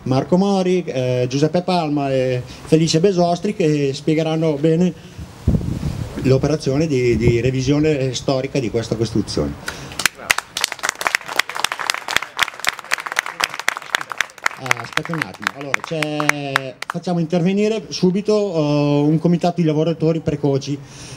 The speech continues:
che è una battaglia sociale, che secondo, questo è il tentativo che a-, abbiamo voluto fare, provare a, a, a legare la questione de-, in generale sulla Costituzione con le battaglie sociali di, di, di,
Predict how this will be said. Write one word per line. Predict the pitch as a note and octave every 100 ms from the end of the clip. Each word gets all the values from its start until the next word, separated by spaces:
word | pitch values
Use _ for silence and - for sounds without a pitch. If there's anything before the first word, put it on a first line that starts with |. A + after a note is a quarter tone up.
| -
che | D#3+
è | E3
una | E3
battaglia | E3+ F3 F3 F3+
sociale, | F3 D#3+ D#3 C#3+ C#3 C#3
che | C#3+
secondo, | - E3 E3+ - - - -
questo | - F#3 F3+
è |
il | E3 D#3+
tentativo | E3 E3 E3+ G3 F3
che | E3+ E3+ D#3+
a-, | D#3
abbiamo | D#3 D#3 F3+ F3+
voluto | E3+ F3+ E3+
fare, | E3+ E3+ E3+ F3 - - - F3 - - - -
provare | E3 E3+ E3+ E3+
a, | D#3+ D#3 D3+ C#3+ C#3+ C#3 C3+ B2+ B2 - - - - - A2+ - G#2 F#2 - - - - - - - -
a, | - B2 B2 A#2+ A#2 A2+ G#2+ G#2 G#2 -
a | C#3+
legare | D#3 C#3+ F3 C3+ G#2
la | A2
questione | C#3+ C#3 D#3+ D3+
de-, | C3+ D3+ -
in | E3+ D#3+
generale | B2+ E3 D#3+ E3+ D#3+ B2+ A#2+
sulla | - E3
Costituzione | D3 - E3 F#3 F3+ E3 F3+ G#3+
con | D3
le | C#3+
battaglie | E3 - D#3+ F3+
sociali | - D3+ F3 E3 F#3+
di, | E3 C#3+ C3+ C3
di, | C#3
di, | D3+